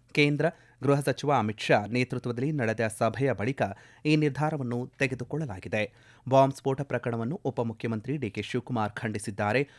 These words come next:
ಬೆಂಗಳೂರಿನಲ್ಲಿಂದು ಸುದ್ದಿಗಾರರೊಂದಿಗೆ ಮಾತನಾಡಿದ ಅವರು, ರಾಜ್ಯದ ಭದ್ರತೆ ಬಗ್ಗೆ ಗೃಹ ಸಚಿವರು ಪರಿಶೀಲನೆ ನಡೆಸುತ್ತಿದ್ದಾರೆ. ಭದ್ರತೆ ಹೆಚ್ಚಳದ ಬಗ್ಗೆ ಮುಖ್ಯಮಂತ್ರಿಯವರು ಈಗಾಗಲೇ ಆದೇಶ ನೀಡಿದ್ದಾರೆ.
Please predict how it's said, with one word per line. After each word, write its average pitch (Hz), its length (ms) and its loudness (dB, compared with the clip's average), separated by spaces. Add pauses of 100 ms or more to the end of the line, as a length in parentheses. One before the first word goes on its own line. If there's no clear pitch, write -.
(140)
ಬೆಂಗಳೂರಿನಲ್ಲಿಂದು 160 760 2
ಸುದ್ದಿಗಾರರೊಂದಿಗೆ 123 800 -2
ಮಾತನಾಡಿದ 110 640 -4
ಅವರು, 120 300 0 (260)
ರಾಜ್ಯದ 147 560 2
ಭದ್ರತೆ 123 440 -2
ಬಗ್ಗೆ 110 320 -2
ಗೃಹ 110 220 -6
ಸಚಿವರು 120 480 0 (260)
ಪರಿಶೀಲನೆ 139 800 2
ನಡೆಸುತ್ತಿದ್ದಾರೆ. 110 960 -2 (160)
ಭದ್ರತೆ 139 540 0
ಹೆಚ್ಚಳದ 120 420 -2
ಬಗ್ಗೆ 107 360 0 (260)
ಮುಖ್ಯಮಂತ್ರಿಯವರು 147 840 0
ಈಗಾಗಲೇ 113 640 -2
ಆದೇಶ 113 400 -4
ನೀಡಿದ್ದಾರೆ. 107 640 -2